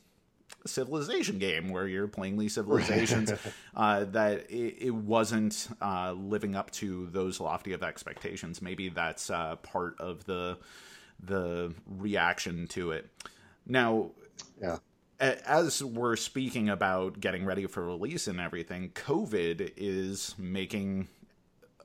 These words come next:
Speaker 1: all sorts of, uh, important impacts on the world, really, uh, as a whole, not just, uh,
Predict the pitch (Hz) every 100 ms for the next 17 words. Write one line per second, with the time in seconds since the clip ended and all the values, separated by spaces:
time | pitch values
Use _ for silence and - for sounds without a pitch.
0 | _ 127 156 160 - 147 135 107 - 101
1 | 104 98 - - - - - 98 95 90
2 | 87 - 110 104 - 117 107 104 104 110
3 | 101 - 92 92 - - 98 95 95 98
4 | 95 127 165 247 87 - 107 113 107 85
5 | 98 104 - 95 92 95 92 123 104 87
6 | 95 87 92 - - 90 87 90